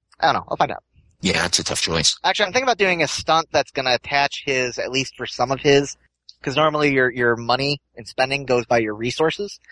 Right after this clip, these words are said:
Speaker 2: Mm-hmm.
Speaker 1: And I'm thinking about making a stunt that taxes cost of living, at least,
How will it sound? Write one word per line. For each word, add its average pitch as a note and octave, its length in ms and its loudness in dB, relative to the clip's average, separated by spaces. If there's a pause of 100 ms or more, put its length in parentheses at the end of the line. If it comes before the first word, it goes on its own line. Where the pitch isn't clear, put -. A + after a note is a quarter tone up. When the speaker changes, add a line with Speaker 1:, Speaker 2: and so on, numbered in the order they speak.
(220)
Speaker 2:
Mm-hmm. F#2 220 4 (240)
Speaker 1:
And C3 80 0
I'm B2 100 -2
thinking E3 240 0
about C3+ 300 2
making C3+ 220 0
a B2 80 0
stunt C3 280 -4
that A#2+ 140 2
taxes B2 380 -2
cost B2+ 300 2
of G#2+ 100 -10
living, C3+ 440 -2
at D3+ 160 2
least, D3 360 -2